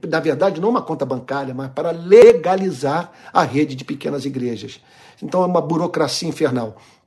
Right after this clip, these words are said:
Por isso, nós estamos usando provisoriamente esse PIX. Então, estamos realmente precisando de ajuda. Aqui vai o número,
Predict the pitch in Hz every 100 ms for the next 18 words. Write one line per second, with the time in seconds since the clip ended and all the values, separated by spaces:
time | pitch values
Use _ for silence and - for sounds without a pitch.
0 | _ _ - 170 170 185 160 165 135 -
1 | 160 160 - 156 117 135 151 147 - 165
2 | 180 131 147 147 131 143 143 151 - -
3 | - 156 - - - - - - - -
4 | - 143 131 180 - 165 185 - - 190
5 | 190 190 165 123 147 151 143 147 143 -
6 | 131 143 123 123 120 123 107 110 98 -
7 | - 165 147 165 147 127 117 -